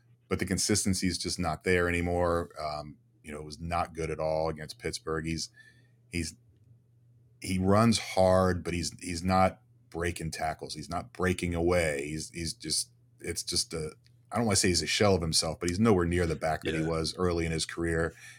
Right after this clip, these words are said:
Speaker 1: And you're right, you know, the dead, the, they'd have to eat two point eight million in dead cap, but they save eight point five on the cap hit. Um, I, this is it. And we are gonna see Chase Brown. It just, they, they, they had plays
Speaker 2: Mm-hmm.
Speaker 1: for him.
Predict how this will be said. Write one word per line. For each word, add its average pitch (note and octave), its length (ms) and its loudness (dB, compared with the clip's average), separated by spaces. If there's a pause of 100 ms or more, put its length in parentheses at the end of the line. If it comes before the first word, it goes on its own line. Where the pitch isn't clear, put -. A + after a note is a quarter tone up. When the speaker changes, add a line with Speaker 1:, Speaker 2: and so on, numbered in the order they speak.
(100)
Speaker 1:
And E2 420 0 (140)
you're F2 140 -2
right, E2 200 2
you E2+ 100 2
know, E2 80 0
the D#2+ 100 -2
dead, F2+ 380 0
the, E2 180 -4 (160)
they'd F#2 180 4
have F#2+ 140 4
to G#2 80 -2
eat F#2+ 120 0
two A2 140 4
point F#2+ 240 2
eight F2+ 160 0
million F2+ 380 0
in E2+ 100 -2
dead D#2+ 240 -2
cap, D#2+ 320 -2 (240)
but E2 140 -6
they D#2+ 80 -2
save E2+ 300 2
eight E2+ 160 0
point E2 220 -4
five D#2+ 220 2
on D#2+ 80 0
the D#2 80 -2
cap D#2 320 -6
hit. D#2 220 -4 (440)
Um, D2+ 360 -6
I, D#2+ 140 -6 (140)
this D#2+ 280 -2
is D#2+ 180 -2 (100)
it. E2 200 0
And F2+ 120 2
we B2 120 12
are G2+ 160 10
gonna E2 160 0
see E2+ 160 -2
Chase D2+ 260 -6
Brown. D2+ 320 -8
It D#2+ 60 -4
just, - 320 2 (360)
they, F#2 280 6
they, F#2+ 60 6
they G#2 160 6
had A2+ 220 8
plays E2+ 420 2 (140)
Speaker 2:
Mm-hmm. E2 120 -6
Speaker 1:
for F2+ 260 4
him. D2+ 300 -4